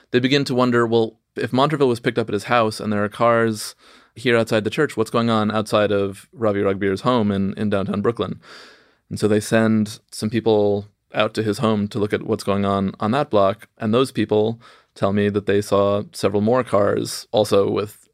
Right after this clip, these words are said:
unusually dark tinted windows, also with these strange antennae, also idling. Now, I should say, I asked ice whether they were engaged in surveillance of Rugbier's home, of Judson, of any other churches,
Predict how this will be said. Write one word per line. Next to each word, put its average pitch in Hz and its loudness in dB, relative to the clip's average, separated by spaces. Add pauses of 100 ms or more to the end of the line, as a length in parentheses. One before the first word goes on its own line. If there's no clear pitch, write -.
unusually 110 2
dark 101 2
tinted 104 -4
windows, 95 2
also 107 0
with 98 -2 (120)
these 101 -4
strange 101 -2
antennae, 110 -4 (340)
also 101 2
idling. 98 -2 (480)
Now, 120 4 (440)
I 120 0
should 113 -10
say, 123 2 (260)
I 117 2
asked 127 0
ice 107 -2
whether 120 2
they 113 2
were 110 2
engaged 107 0
in 113 -2
surveillance 107 0 (500)
of 107 0
Rugbier's 104 2
home, 104 0 (240)
of 107 -2
Judson, 101 -2 (100)
of 110 -2
any 104 0
other 101 0
churches, 101 0